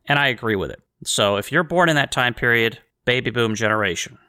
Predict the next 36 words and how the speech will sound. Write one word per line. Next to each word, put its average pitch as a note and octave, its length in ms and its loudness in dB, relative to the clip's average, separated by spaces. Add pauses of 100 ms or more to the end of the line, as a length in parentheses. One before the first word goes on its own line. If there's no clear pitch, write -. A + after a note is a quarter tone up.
(160)
nineteen A2+ 340 -4
forty-six C#3 540 -2
to B2+ 80 -4
nineteen B2 340 -2
sixty-four, A#2+ 540 -2
that A2+ 140 0
would A#2 120 -4
be B2 80 -2
my A#2 180 0
parents' B2 460 0
generation, G2+ 440 -6
by F#2+ 140 -4
the F2 100 -10
way, - 100 -14 (280)
in A#2 100 -8
case A#2 220 -2
you're A3 80 -6
curious. F#2 420 -4 (180)
They A#2 140 -2
were A#2+ 120 0
borth-, C3+ 400 -4
they C#3+ 180 0
were D3 100 4
both D#3 300 0
born B2 300 0
in B2 180 0
that G#2 160 -2
time F#2 220 -4
period. - 240 -16 (240)
Let's F#3+ 260 0
move A#3 200 2
on G3 200 2
to D#3+ 100 -2
Generation B2+ 600 2
X. F#2+ 300 -2
Quote, - 520 0